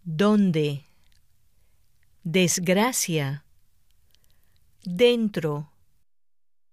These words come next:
Aldea. Andando.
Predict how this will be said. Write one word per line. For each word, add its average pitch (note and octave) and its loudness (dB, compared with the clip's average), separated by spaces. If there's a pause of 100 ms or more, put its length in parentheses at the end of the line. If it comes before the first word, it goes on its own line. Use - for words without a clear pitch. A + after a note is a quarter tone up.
(840)
Aldea. F#3+ 2 (1300)
Andando. F3 2